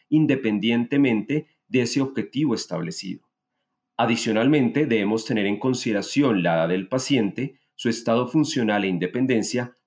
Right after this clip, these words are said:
sus comorbilidades, la medicación que viene recibiendo, el riesgo de caída, la fragilidad, al igual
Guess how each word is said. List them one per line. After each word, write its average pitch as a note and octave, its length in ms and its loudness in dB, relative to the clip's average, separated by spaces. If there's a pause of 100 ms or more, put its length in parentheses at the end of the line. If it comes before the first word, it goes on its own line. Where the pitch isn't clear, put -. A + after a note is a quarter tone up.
sus C3+ 300 0
comorbilidades, C3 1040 2 (200)
la B2+ 140 0
medicación A#2+ 800 0
que G#2 100 -4
viene F#2 260 0
recibiendo, C3+ 800 0 (200)
el A#2+ 160 0
riesgo D3+ 420 2
de D#3+ 140 2
caída, B2+ 600 0 (200)
la G2 160 -2
fragilidad, G#2 840 -2 (400)
al C#3+ 160 2
igual B2 540 2